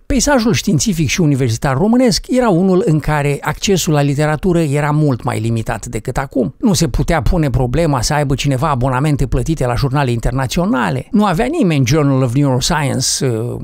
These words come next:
lunar la birou pentru a-l răsfoi și a da peste articolul ăsta, care să-l facă să se gândească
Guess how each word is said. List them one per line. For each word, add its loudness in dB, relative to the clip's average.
lunar 0
la -2
birou 0
pentru 0
a-l -2
răsfoi -2
și -6
a -2
da -2
peste -2
articolul -2
ăsta, -2
care 0
să-l 0
facă -2
să 0
se 0
gândească -2